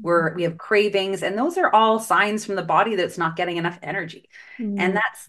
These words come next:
Speaker 1: likely because in, in the luteal phase and the menstrual phase, our body is busier and it burns, uh,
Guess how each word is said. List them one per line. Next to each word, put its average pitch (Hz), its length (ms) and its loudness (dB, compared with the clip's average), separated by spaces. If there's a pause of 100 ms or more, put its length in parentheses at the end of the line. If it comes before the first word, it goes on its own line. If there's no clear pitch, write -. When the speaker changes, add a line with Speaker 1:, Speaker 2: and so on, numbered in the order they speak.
Speaker 1:
likely 240 420 0
because 196 420 -2
in, 240 340 2
in 233 160 0
the 233 80 2
luteal 180 560 -2
phase 165 260 0
and 170 140 -2
the 165 60 0
menstrual 202 380 2
phase, 175 340 -2
our 175 140 -2
body 202 420 4
is 185 120 0
busier 156 720 -4 (380)
and 175 520 -2
it 175 240 -6
burns, 196 640 0
uh, 180 420 4